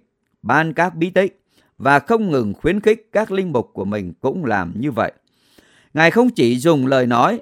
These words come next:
mà còn qua chứng từ bằng cách đi đầu trong công cuộc phúc âm hóa. Ngày nay chúng ta có thể gọi Ngài là giám mục đường phố.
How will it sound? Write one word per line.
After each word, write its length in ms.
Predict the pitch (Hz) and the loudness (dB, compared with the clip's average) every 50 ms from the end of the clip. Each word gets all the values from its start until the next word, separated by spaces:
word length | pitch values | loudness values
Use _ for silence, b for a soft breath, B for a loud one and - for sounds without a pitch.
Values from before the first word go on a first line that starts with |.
| - | -8
mà 180 | - 98 120 117 | -6 -4 -4 -2
còn 360 | - - 123 113 110 104 101 | -2 0 0 0 0 -2 -4
qua 240 | - 160 180 190 185 | -2 0 0 0 0
chứng 220 | - - 190 208 | 0 -2 -4 -4
từ 260 | 190 - 139 117 90 87 _ _ _ _ _ - | -2 0 0 -2 -2 -4 _ _ _ _ _ -8
bằng 180 | 120 120 113 101 | -6 -4 -4 0
cách 220 | - 165 208 208 _ _ _ - | 0 0 -2 -2 _ _ _ -8
đi 200 | - 208 226 214 | -6 -4 -4 -2
đầu 360 | 175 147 127 120 113 107 104 | -2 -2 -2 0 0 -2 -2
trong 280 | 101 - 175 185 180 175 | -4 -4 -4 -4 -4 -4
công 200 | - 190 190 180 | -4 -4 -4 -4
cuộc 260 | - 123 113 98 - | -4 -4 -4 -4 -6
phúc 200 | - - 190 190 _ - | -8 -10 -10 -10 _ -10
âm 180 | - 165 165 | -8 -8 -6
hóa. 260 | 147 139 135 147 175 - _ _ _ b b b b b b b b b b b b | -6 -6 -6 -6 -6 -8 _ _ _ b b b b b b b b b b b b
Ngày 180 | 135 143 151 165 | 0 2 4 4
nay 280 | 202 226 233 220 220 | 6 6 6 6 4
chúng 220 | 214 - 220 240 214 | 2 0 -2 0 0
ta 160 | 220 208 202 | 2 0 2
có 160 | 202 220 220 | 2 0 0
thể 200 | 190 139 107 98 | 2 2 0 0
gọi 260 | 98 120 131 - 123 | 0 0 0 0 0
Ngài 300 | 123 127 127 120 113 107 | 0 0 0 0 0 0
là 140 | 107 107 101 | -2 -2 -2
giám 260 | 92 135 156 202 196 | 0 0 0 2 2
mục 240 | 160 117 - - - | 0 -2 -2 -4 -2
đường 300 | - 127 123 107 92 82 | 0 0 0 0 -2 -6
phố. 340 | - - 110 135 160 - | -6 -4 -2 -2 -2 -2